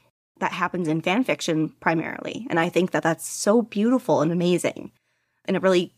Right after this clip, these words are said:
lends itself to the best works that you can find when it's a, an absolute passion project. And the fanon. I love fanon. Like, I talked about the Inception fandom earlier. Like, the two characters that blew up in Inception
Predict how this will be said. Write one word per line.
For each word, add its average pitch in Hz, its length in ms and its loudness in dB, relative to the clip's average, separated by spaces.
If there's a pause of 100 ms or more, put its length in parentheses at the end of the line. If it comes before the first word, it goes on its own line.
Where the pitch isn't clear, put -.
(160)
lends 175 440 -2
itself 165 280 2
to 175 100 0
the 165 60 0
best 160 300 0
works 170 280 -2
that 156 100 -2
you 156 60 -2
can 151 140 -2
find 147 400 0
when 156 140 -2
it's - 380 -6
a, 165 100 -4 (240)
an - 220 -4
absolute 156 420 -2
passion 156 380 -2
project. - 600 -2 (800)
And 202 160 2
the 233 80 2
fanon. 185 640 -4 (180)
I 202 100 2
love 262 200 0 (140)
fanon. 233 520 2
Like, 196 240 -2 (460)
I 190 120 2
talked 202 220 0
about 202 120 2
the 185 100 0
Inception 196 640 -2 (160)
fandom 220 360 2
earlier. 240 460 2
Like, - 320 -4 (540)
the 214 80 2
two 254 260 0
characters 233 460 0
that 165 180 -2
blew 190 160 0
up 196 140 0
in 185 80 0
Inception 175 720 0